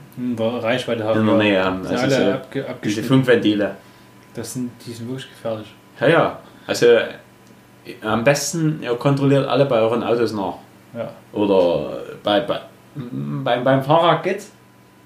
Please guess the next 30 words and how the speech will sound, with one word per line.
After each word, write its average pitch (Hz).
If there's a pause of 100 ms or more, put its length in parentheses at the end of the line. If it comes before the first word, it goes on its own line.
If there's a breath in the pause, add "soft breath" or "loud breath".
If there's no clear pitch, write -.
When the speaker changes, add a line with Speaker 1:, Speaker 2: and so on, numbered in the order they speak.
(880 soft breath)
Speaker 2:
Beim 131
Fahrrad 156
geht's, 175
weil, 143
weil 135
du 131
kannst 151
dort 139
selber 143
noch 127
bestimmen 143
drin. 113
Also 104
du, 107
du 110
kaufst 127
ja 123
den, 110
den 101
Schlauch 127
und 107
dann 95
kannst 107
du -
da -
abtasten, 120
ob 107
hier 104
innen 110
drinne 107